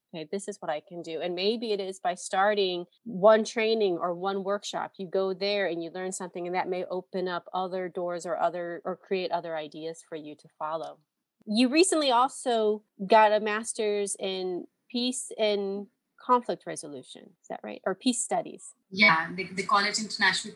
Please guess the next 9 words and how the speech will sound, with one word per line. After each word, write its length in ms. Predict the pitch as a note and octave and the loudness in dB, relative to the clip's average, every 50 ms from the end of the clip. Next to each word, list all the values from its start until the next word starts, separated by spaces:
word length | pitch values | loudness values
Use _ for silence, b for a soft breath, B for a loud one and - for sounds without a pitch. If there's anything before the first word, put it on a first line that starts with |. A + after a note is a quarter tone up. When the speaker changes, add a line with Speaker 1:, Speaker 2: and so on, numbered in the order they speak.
| - - | -8 -2
Speaker 2:
Peace 180 | A#3+ B3+ - | 2 4 6
Studies. 720 | - - G#3+ F#3 F3 F3+ F#3+ A#3 C#4 - - - - - - - | 6 6 4 0 0 -2 -4 -2 2 2 2 2 0 -4 -10 -8
It's 240 | F#3+ F#3+ F#3 - - | -6 -4 0 0 0
supposed 380 | F3+ - G#3 G#3 G3+ - - | 0 0 -2 0 0 0 -2
to 60 | - | -2
be 120 | G#3+ G#3+ G3+ | -4 -4 -2
very 240 | F3+ F3 F3 F#3+ F#3 | 0 0 2 4 4
similar 380 | - - F#3+ F3+ F3+ F#3+ F#3+ F#3 | 4 4 2 -2 -4 -4 -4 -6
to 120 | - | -8